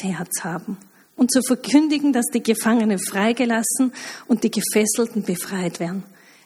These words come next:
Er hat mich gesandt, um ein Gnadenjahr des Herrn und einen Tag der Rache unseres Gottes auszurufen und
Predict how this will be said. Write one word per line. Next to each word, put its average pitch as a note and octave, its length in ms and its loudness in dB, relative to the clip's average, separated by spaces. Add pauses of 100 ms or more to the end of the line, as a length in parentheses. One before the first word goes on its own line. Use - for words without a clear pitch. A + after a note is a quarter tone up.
Er B3 160 4
hat C4 160 2
mich D4 180 2
gesandt, C4 480 2
um C4 100 4
ein A#3 120 4
Gnadenjahr A#3+ 540 2
des A#3+ 220 -2
Herrn A#3+ 240 4
und A#3 180 2
einen G#3+ 320 2
Tag A#3 340 0
der A3 140 2
Rache A3 340 2
unseres A#3+ 320 0
Gottes A3 340 2
auszurufen A3+ 640 2
und G#3+ 140 -2